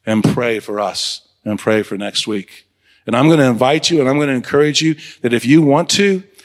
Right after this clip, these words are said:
come to the front altar. The side altars are designed to kneel and pray with a brace so guys like me can get back up.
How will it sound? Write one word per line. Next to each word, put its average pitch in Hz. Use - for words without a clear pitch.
come 151
to 147
the 127
front 139
altar. 156
The 113
side 147
altars 156
are 131
designed 127
to 123
kneel 139
and 131
pray 143
with 131
a 117
brace 127
so 117
guys 127
like 123
me 127
can 123
get 120
back 139
up. 151